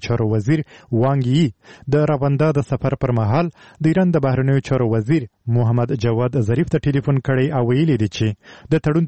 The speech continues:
تطبیق نه دی منحرف شوی، بلکې د سین هوا خبري اژانس په حواله دغه تړون به له ځینو نویو پیچلو عواملو سره مخامخ شي. رویټرز اژانس د وانګ یي خبري راخیستې چې ویلي دي د اټومي تړون تطبیق د ټولو ښکیلو لوري مسؤلیت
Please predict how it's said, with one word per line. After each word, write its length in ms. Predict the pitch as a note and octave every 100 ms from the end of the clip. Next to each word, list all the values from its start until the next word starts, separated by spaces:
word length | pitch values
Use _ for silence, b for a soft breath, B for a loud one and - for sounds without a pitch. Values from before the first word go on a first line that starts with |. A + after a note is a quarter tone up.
| C#3
تطبیق 400 | A#2+ B2 C#3 C3
نه 60 | C3+
دی 100 | A#2+
منحرف 420 | A2 G2+ G#2+ G2+ -
شوی، 240 | G2+ G#2+ G#2+ _ G#2+
بلکې 360 | B2+ C#3+ - C3+
د 100 | C3
سین 180 | - C#3
هوا 180 | B2 B2+ B2
خبري 260 | A#2 A#2 A#2
اژانس 280 | G#2+ A#2 -
په 100 | A#2
حواله 300 | G#2+ A2 B2+ D3+ B B B C3+
دغه 180 | E3 E3+ D3
تړون 240 | F3+ F3+
به 140 | D#3+ C#3
له 60 | A#2+
ځینو 240 | E3 E3+ D#3
نویو 320 | D#3 F3+ C#3 G#2 _
پیچلو 420 | - A#2+ - D#3 E3
عواملو 440 | B2 A2+ A2 A2 -
سره 180 | A#2 A2
مخامخ 420 | G#2+ A2 G#2+ G2+
شي. 160 | - A#2+ _ _ B B B
رویټرز 500 | C#3 D3 D3 C3 D3 A#2+
اژانس 340 | B2 D3+ - B B -
د 100 | C3+ C3+
وانګ 180 | C#3+ C#3
یي 140 | C#3 E3 - -
خبري 220 | A#2+ D#3+ D3+
راخیستې 360 | - D3 - C3+
چې 80 | C#3+
ویلي 380 | C3 D3+ D#3 G2
دي 100 | A2+ - _ - B B B
د 20 | E3
اټومي 260 | E3 F3 G3
تړون 320 | D#3 E3+ F3 -
تطبیق 420 | B2 B2 D3 - B -
د 160 | C#3+ -
ټولو 360 | E3 E3 D#3
ښکیلو 400 | - - F3+ D3
لوري 240 | C3 C3 A#2
مسؤلیت 440 | A#2 - G#2+ C3+